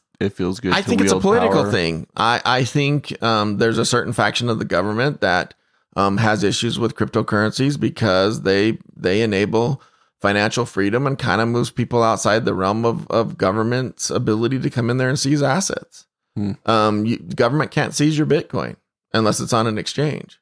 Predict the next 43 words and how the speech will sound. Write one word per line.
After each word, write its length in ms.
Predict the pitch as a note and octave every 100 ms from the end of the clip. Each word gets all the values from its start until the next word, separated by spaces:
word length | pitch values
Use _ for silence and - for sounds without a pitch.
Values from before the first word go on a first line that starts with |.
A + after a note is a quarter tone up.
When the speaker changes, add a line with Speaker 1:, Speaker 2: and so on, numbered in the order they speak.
| _ _ _ _ _ -
Speaker 2:
If 220 | A2 -
you 120 | B2+
have 240 | B2 A2+ A#2+
the 80 | G#2
wallet 320 | A2 C3+ A#2+
and 100 | G2
you 60 |
have 160 | A#2 A2+
the 60 | A2
keys, 460 | - A#2 C3 C#3+
you, 100 | A#2+
you 200 | A#2+ D3+
could, 220 | D3 B2+ -
you 220 | C3 C#3+
could 240 | - G#2+
memorize 680 | A2+ G#2+ C#3 E3 D#3 D#3 D3+
the 80 | C#3+
key, 260 | - A2 G2+
and 100 | F2+
there's 160 | B2+
no 120 | A2
way 120 | G2+ G#2
that 160 | -
they, 100 | E2+ -
that 180 | F#2+ F2+
they 100 | F2
could 180 | - -
get 180 | C2+
it. 200 | C2 - _ _ _
Speaker 1:
I 40 | - -
mean, 120 | G2+
they 100 | E2+
could 140 | -
torture 320 | - F2 - G1+
you, 180 | F#2+ G#2+
but 180 | - -
that 140 | F2+
would 140 | - -
Speaker 2:
They, 200 | A#2+ D3+
they, 220 | G#3+ G3+
they 120 | G#3
could 180 | G3 C#3+
torture 200 | A3